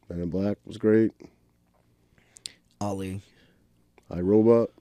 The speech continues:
Speaker 1: wasn't.
Speaker 2: iRobot was
Speaker 1: iRobot.
Speaker 2: good. I like that.
Speaker 1: I don't know about one of his best, but it was a great movie.
Speaker 2: That was good.
Speaker 1: Yeah.
Speaker 2: All right there, Raj.
Speaker 1: Good go, pal.
Speaker 2: It was good.
Speaker 1: Good
Speaker 2: Well,
Speaker 1: go.
Speaker 2: good talking points.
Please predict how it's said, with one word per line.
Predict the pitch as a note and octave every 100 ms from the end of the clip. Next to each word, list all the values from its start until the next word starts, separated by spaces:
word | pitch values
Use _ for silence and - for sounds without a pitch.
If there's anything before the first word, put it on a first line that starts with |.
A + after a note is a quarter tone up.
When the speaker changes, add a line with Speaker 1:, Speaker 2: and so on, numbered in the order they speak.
| _ -
Speaker 1:
wasn't. | F#2+ F#2 E2
Speaker 2:
iRobot | F2 D2+ G2 A2+ B1+
was | D2+ F2+
Speaker 1:
iRobot. | F2
Speaker 2:
good. | - - - _ -
I | - -
like | -
that. | - -
Speaker 1:
I | -
don't |
know | E2+
about | C2+ - - -
one | D#2
of | B1+
his | G1+ - _
best, | G#2 G#2 G2 -
but |
it | D#2
was | F2
a | -
great | F2+ F2+
movie. | G2 A2 G2
Speaker 2:
That | G2+ B2
was | C#3
good. | - G#2+ F#2+ - _ _ - - - - - - _ _ _ _ _ -
Speaker 1:
Yeah. | G2 F#2+ - - - - - - - - _ _ _ _ _ _ _ _ -
Speaker 2:
All | G3
right | B2+
there, | A#2 G#2
Raj. | G#2+ A#2 - - _ _
Speaker 1:
Good | F#3 C#3
go, | B2+ A#2
pal. | C3+ B2+ B2
Speaker 2:
It |
was | F#3+ D3
good. | B2+ G#2+ F#2 - _ _ _ -
Speaker 1:
Good | C3 G#2
Speaker 2:
Well, | G#2 F#2+
Speaker 1:
go. |
Speaker 2:
good | -
talking | D#3 B2 A2+
points. | - A#2 G2 -